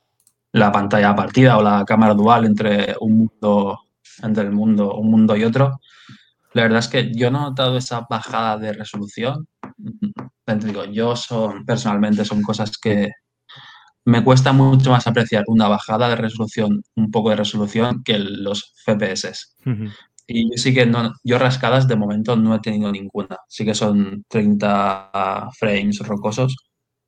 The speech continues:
Speaker 1: Pero es lo que te digo, yo entiendo también que igual la bajada de resolu-, de resolución que haces, por, estuve informándome también del tema como tú has comentado, y es porque está cargando los dos mundos a la vez. No es que le meta un,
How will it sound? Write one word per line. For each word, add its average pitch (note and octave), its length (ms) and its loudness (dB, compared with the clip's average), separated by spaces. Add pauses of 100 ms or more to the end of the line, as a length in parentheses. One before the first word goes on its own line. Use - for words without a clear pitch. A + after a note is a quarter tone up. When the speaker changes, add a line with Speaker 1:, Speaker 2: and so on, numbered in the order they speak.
(920)
Speaker 1:
Pero A2+ 480 4
es A2+ 60 -2
lo B2 100 0
que A#2+ 60 2
te A2+ 80 -2
digo, A2+ 160 0
yo A#2 120 -2
entiendo B2 360 0
también B2+ 280 2
que A2+ 100 -4
igual A2 280 -2
la G#2 100 -4
bajada A2+ 280 -6
de A2+ 60 -4
resolu-, A#2 280 -6
de A#2 180 -4
resolución A2 460 -4
que A2 100 -6
haces, A2 240 -6
por, F#2 340 -12
estuve G#2+ 460 -2
informándome G#2+ 640 0
también G#2 320 2
del G2+ 140 2
tema G#2 200 0
como G2+ 200 -4
tú G2+ 340 -4
has G2+ 120 -12
comentado, G#2+ 580 -2 (1000)
y A#2 200 0
es A#2 100 -2
porque B2+ 380 0
está A#2 240 -4
cargando B2+ 420 2
los G#2+ 180 0
dos A2+ 240 -4
mundos A2+ 520 0
a A2 100 -2
la G2+ 100 -2
vez. A2 200 0
No A2+ 100 0
es A2+ 80 -4
que A#2 260 0
le A2 120 2
meta G#2+ 340 0
un, G#2 480 -2